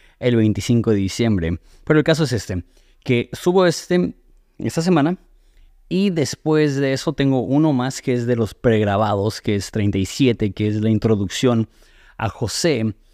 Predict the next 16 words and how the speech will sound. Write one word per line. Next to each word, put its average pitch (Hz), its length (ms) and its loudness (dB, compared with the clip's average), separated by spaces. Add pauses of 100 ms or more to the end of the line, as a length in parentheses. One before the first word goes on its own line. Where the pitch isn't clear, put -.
(200)
Y 143 80 0
después 170 320 2
de 190 80 2
eso 185 360 2
no 151 160 2
voy 170 120 2
a 156 60 2
grabar 131 480 0
un 127 200 0
tiempo. 104 600 -2
Eh, 95 540 -4 (260)
quiero 117 380 2 (240)
descansar 117 420 -2
bien 127 220 2
las 123 100 2
vacaciones. 123 680 -2